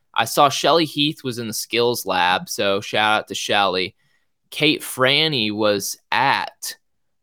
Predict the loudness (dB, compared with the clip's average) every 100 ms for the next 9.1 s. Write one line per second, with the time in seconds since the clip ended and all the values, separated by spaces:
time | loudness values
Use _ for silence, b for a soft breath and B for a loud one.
0 | -10 0 2 2 2 0 0 -8 -4 -2
1 | -2 -2 0 0 -2 -6 -8 -2 -2 -2
2 | -10 -20 -20 _ _ _ -8 -6 -6 -10
3 | -6 -4 0 0 0 -2 -4 2 2 2
4 | 0 0 0 -6 -6 -4 -4 -4 -2 -2
5 | -4 -6 -6 0 2 2 0 -2 -2 -4
6 | -2 -4 -4 -4 -2 0 0 -2 -6 -16
7 | -20 _ 4 4 2 -2 -2 -4 -4 -2
8 | -2 -4 -2 -2 -4 -8 -2 4 4 2
9 | -4